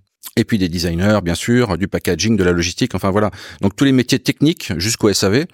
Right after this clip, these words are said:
euh, qui gravitent autour des, du développement produit, euh, donc des, des, de la marque é-, électroménager, donc Keylive. Donc voilà, ça, ça a été vraiment, euh, vraiment très intéressant. Bon, toujours beaucoup de déplacements en Chine, puisque, euh,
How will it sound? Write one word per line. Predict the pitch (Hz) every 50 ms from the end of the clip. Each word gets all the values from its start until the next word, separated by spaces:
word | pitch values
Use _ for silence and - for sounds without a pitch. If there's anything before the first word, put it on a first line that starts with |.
| - - - - - - - - -
euh, | 101 104 98
qui | 98 - - 117
gravitent | 113 104 110 104 123 151 -
autour | 110 98 - 139 151 139 113
des, | 107 104 104 104 101 92
du | 95 104
développement | 95 107 95 92 101 - - 104 101
produit, | - - 98 101 117 131 127 110
euh, | 92 92 90 87 87 87 85 82 85 87 85 85 85 85 85
donc | - 85 90 98 - -
des, | - 92 90 90 92 85
des, | 85 90 90
de | - - - 95
la | 95 95
marque | 98 117 - - -
é-, | 95 98 - -
électroménager, | 107 95 92 - - 95 95 92 90 85 92 113 127
donc | 107 107 -
Keylive. | - - 95 92 90 82 82 78 - _ -
Donc | 104 117 107
voilà, | 110 135 117 -
ça, | - 170
ça | 160 -
a | 135 123
été | - - 135
vraiment, | 120 110 120 127 135 139 143 143 135 120
euh, | 110 107 101 104 101 98 98 98 98 92 92 92 92 87
vraiment | 120 120 127 135 127
très | - 123 107 113
intéressant. | 107 - - 104 101 92 - - 123 135 139
Bon, | 123 90 87 92
toujours | - 113 104 110 120 110
beaucoup | 95 104 101 - 120
de | 104 95
déplacements | 92 98 95 - 95 92 - 92 92
en | 92
Chine, | 92 - - 175 151
puisque, | - 107 - - -
euh, | 92 92 90 90